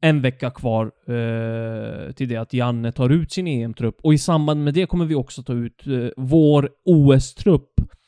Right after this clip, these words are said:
inför, eh, Gerhardssons uttagning och, eh, damernas O S då. Men, eh, j-, jag tänker så här, eh, att det är ju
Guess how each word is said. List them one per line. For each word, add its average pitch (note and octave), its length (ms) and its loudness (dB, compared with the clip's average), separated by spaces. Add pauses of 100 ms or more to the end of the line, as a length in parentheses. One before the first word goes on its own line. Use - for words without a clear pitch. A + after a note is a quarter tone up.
(240)
inför, B2+ 560 0 (500)
eh, A#2 880 -8
Gerhardssons C3 1080 -2
uttagning A2+ 800 -2
och, A#2+ 260 -8 (180)
eh, A#2 200 -4
damernas A#2 500 -6
O C3 220 0
S D3 120 -2
då. B2+ 240 -10 (840)
Men, C#3+ 380 4 (520)
eh, C#3 200 -4
j-, D3+ 220 -8
jag D#3+ 220 2
tänker F3+ 240 0
så D#3+ 140 -6
här, D#3 420 -2 (340)
eh, A#2+ 160 -8
att - 360 -8 (440)
det D3 60 0
är E3+ 60 8
ju E3+ 140 2